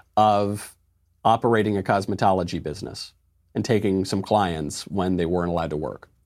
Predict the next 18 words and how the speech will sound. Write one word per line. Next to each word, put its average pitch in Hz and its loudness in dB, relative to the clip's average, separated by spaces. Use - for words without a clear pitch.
Two 208 4
women 160 4
have 123 -2
already 170 4
had 98 -2
to 92 -2
fork 113 2
up 113 0
five 110 0
hundred 104 0
dollar 85 0
bonds 110 0
for 101 -2
recognizance 113 0
bonds 110 0
to 123 -6
be 117 4
released 95 -2